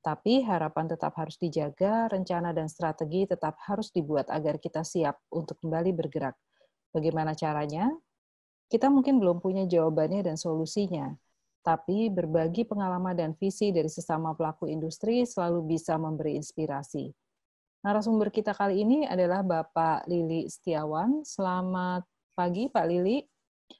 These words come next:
Inisiator dari Akademi Komunitas Tekstil Solo dan Ketua Asosiasi Perstekstilan Indonesia. Lulus dari Fakultas Ekonomi Universitas Trisakti, beliau selalu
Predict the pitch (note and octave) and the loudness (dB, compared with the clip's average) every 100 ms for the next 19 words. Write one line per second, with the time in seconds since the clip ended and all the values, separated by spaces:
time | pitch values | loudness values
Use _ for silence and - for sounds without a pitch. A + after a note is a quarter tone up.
0 | _ _ _ - G#3 A3 A#3+ G#3+ B3+ C4+ | _ _ _ -2 0 2 4 4 4 4
1 | G#3+ F#3+ G#3+ F3+ G3 F3+ F3 G#3+ A3 F#3 | 4 4 4 2 0 0 0 0 0 0
2 | F#3 F#3 F3+ - G3 G#3 - - - F#3 | 0 -2 -4 0 2 2 -2 -4 -4 -4
3 | - - F3+ E3+ - D#3 D3+ F3+ G#3 F#3 | -4 2 4 2 0 0 2 2 2 0
4 | F3 F#3 G#3 G3+ F#3+ G3 F#3+ F#3+ F3+ - | 0 -2 2 2 0 -2 -2 -2 -2 -4
5 | G#3 F3+ - E3+ - - F3+ F3 F3+ E3+ | -2 -4 -4 -10 -6 0 2 2 0 0
6 | D#3 D3 C#3 D#3 B2+ C#3+ _ _ _ _ | -2 -2 -6 -6 -6 -8 _ _ _ _
7 | _ _ F3+ F#3 F#3+ F3+ - F3+ E3+ E3+ | _ _ 0 4 4 2 -2 6 6 6
8 | - F3 - D#3 E3+ E3+ E3 F#3 E3+ E3+ | 0 -2 0 -2 0 -2 -2 -2 -2 -2
9 | F3 E3+ F3 E3 D#3+ E3 D#3+ E3+ D#3 D#3+ | -2 -2 -4 -4 -6 -6 -6 -6 -4 -4
10 | - A3 C#4 C4 F3 F3 E3+ E3+ | -2 0 0 2 2 2 2 0